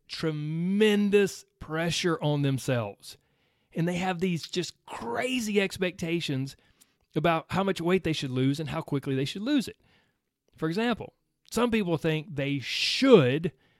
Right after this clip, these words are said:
lose two pounds every week. Others think they should see the scale trickle down a little bit every single day, every single time they step on it.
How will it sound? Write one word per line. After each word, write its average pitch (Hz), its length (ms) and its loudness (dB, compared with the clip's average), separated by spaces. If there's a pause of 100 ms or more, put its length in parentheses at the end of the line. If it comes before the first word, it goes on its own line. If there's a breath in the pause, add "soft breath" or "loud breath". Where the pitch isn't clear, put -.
(140 soft breath)
lose 147 600 2 (500)
two 262 160 4
pounds 180 460 0
every 160 240 4
week. 107 340 -6 (600)
Others 147 360 -2
think 170 260 -2
they 143 380 -2
should 165 720 2
see 143 240 -4
the 143 120 -6
scale 151 480 -4
trickle 196 320 -4
down 180 500 -2 (220)
a 139 60 -20
little 190 240 -2
bit 135 340 -8
every 202 420 -6
single 196 360 -6
day, 175 460 -6 (280 soft breath)
every 180 380 -2
single 180 300 -6
time 160 240 -6
they 143 80 -4
step 131 260 -6
on 104 180 -12
it. 120 100 -20